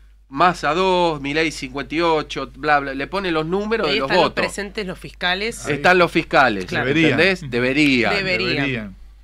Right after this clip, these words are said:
Speaker 1: Ese telegrama, eh, le sacan fotos, los canean, no sé c-, como mierda es, va al sistema y lo cargan. La carga, la página oficial es esto que vemos nosotros.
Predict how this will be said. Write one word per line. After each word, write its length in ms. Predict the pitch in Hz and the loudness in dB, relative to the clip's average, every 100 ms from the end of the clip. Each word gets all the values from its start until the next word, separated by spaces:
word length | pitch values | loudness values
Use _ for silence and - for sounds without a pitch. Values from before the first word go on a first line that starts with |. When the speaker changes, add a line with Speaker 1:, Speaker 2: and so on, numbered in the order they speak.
| - | -4
Speaker 1:
Ese 220 | 233 196 | -2 -2
telegrama, 680 | - 175 202 262 277 226 175 | 0 2 2 2 4 4 2
eh, 200 | 147 143 | 0 -4
le 100 | 143 | -6
sacan 340 | 139 185 175 151 | -4 -4 -4 -4
fotos, 360 | 208 208 131 | -4 -4 -4
los 120 | 127 | -6
canean, 460 | - 143 185 202 139 | -2 -4 -2 -2 0
no 120 | 147 | -2
sé 140 | - 131 | -6 -12
c-, 60 | - 120 - | -16 -18 -10
como 240 | 143 147 | -6 -2
mierda 300 | 160 165 220 | 0 2 2
es, 120 | 269 | 4
va 80 | 185 | 4
al 100 | 196 | 4
sistema 420 | - 196 - 302 | 0 -6 -6 -4
y 60 | 330 | -2
lo 140 | 175 | -2
cargan. 480 | - 294 156 127 131 | 2 2 2 0 -2
La 160 | 160 180 | -4 0
carga, 480 | 262 254 196 202 - - - - - | 2 2 2 0 -2 -14 -20 -20 -10
la 220 | 147 147 | 0 0
página 320 | 180 220 185 165 | 2 0 0 0
oficial 360 | 175 175 240 | 0 0 0
es 180 | 214 - | 0 -4
esto 260 | 202 - 156 | -4 -4 -4
que 60 | 147 | -2
vemos 260 | 175 160 | 0 0
nosotros. 720 | 147 151 226 123 107 90 - | 0 0 0 0 -4 -6 -12